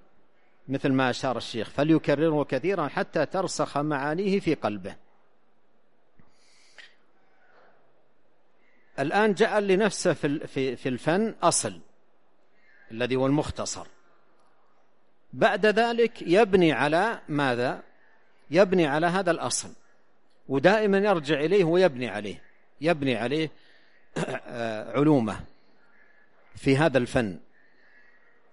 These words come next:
ثم تكون بقي، باقي كتب الفن كالتوضيح والتفسير لذلك الأصل الذي أدركه وعرفه. ثم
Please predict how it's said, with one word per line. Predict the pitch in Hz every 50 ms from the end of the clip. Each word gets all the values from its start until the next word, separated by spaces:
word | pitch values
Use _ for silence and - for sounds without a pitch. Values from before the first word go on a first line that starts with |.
| - - - - - - - - - - - - - - - - -
ثم | 139 143 156 151
تكون | - - 147 - - 202 208 185
بقي، | 165 160 151 - - 214 220 208 202 196 190
باقي | - 143 147 170 196 190 - - 165 147
كتب | - - 214 240 - 240 233 202
الفن | 208 185 165 - 190 220 226 233 196 - - - -
كالتوضيح | - 170 - - - - 180 165 156 147 165 190 160 123 - - - - - - - - - - - - - - - -
والتفسير | 147 160 - - - 180 151 - - - 185 208 226 226 196
لذلك | 175 147 143 139 170 190 185 180 165 - 165
الأصل | 151 - 156 190 196 - - 190 165
الذي | 156 147 139 143 135 127 139 -
أدركه | - 185 190 165 214 214 220 208 - 233 208 196
وعرفه. | 196 151 131 101 98 107 104 101 101 - 107 - - - - - - - - - - - - - - - - - - - - - - - - - - - - - - - - - - - - - - - - - - - - - - - - - - - - - - - - - - - - - - - - -
ثم | - 175 196 208